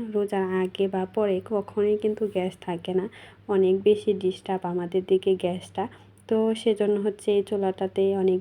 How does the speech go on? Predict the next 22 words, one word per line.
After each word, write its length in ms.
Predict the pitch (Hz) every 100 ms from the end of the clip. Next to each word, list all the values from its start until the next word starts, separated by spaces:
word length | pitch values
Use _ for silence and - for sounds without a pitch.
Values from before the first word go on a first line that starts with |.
| 185
বেশি 240 | 196 196
রান্না 300 | 196 180 180
করতে 320 | 180 180 180
হয়, 220 | 190 190 196
তো 140 | 196
অনেক 240 | 185 180 180
বেশি 180 | 190 -
ময়লা 280 | 196 180 180
হয়েছিল। 420 | 190 190 - 208 294 - - - -
তাই 160 | 330
ভাবলাম 360 | 302 277 254 247
বাড়িতে 360 | 208 202 202
চলে 260 | 220 202 196
যাব, 360 | 196 190 196 190
তো 80 | 196
একটু 300 | 196 196 190
মোছামুছি 600 | 196 190 202 196 196 202
করে 420 | 202 196 185 190
রেখে 360 | 196 180 185 185
যাই, 240 | 185 180
না 140 | 190 185
হলে 320 | 185 190 185